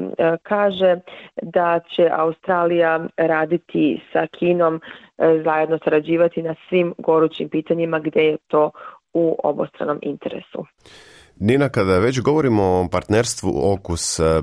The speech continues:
Speaker 2: proteklog vikenda je iz Vašingtona stigla informacija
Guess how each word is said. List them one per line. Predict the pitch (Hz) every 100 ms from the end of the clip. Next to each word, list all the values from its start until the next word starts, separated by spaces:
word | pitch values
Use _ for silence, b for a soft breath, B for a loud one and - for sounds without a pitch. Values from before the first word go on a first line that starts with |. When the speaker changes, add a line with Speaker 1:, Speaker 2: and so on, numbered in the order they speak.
| -
Speaker 2:
proteklog | 120 143 - 101
vikenda | 92 107 131 101
je | 92 87
iz | 85 78
Vašingtona | 87 - 135 120 90 85
stigla | - 113 104
informacija | 76 - 82 98 113 - 113